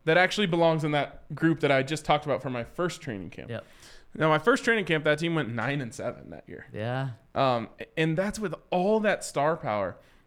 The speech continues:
Speaker 1: I fear that this Broncos team is severely lacking star power. Now, that doesn't mean that they can't be good.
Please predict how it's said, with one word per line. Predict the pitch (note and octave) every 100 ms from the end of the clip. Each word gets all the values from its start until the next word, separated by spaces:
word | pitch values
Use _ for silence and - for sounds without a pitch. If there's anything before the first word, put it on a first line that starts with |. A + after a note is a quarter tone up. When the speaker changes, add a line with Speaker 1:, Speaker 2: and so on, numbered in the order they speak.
| _ _ _ _ _ -
Speaker 1:
I | C#3 F#3 A#3+ A#3+ -
fear | - G#3 F3 D#3+ D#3 D#3 - _ _ _ _ -
that | D3 C3+
this | D3 C#3+
Broncos | C#3+ C3+ C3 B2
team | - C3
is | B2
severely | - B2+ B2 C#3 C#3 C3+
lacking | B2+ A#2 A#2+ A2+ A2+
star | - - - A#2+ A2 G#2
power. | - D2 C#2 A#2+
Now, | C#3+ D3+
that | E3+
doesn't | G3 G#3+ G#3
mean | F#3 G3 F#3+ E3+
that | D#3+
they | D#3
can't | D3+ D#3 C3+
be | C3+
good. | A#2 F2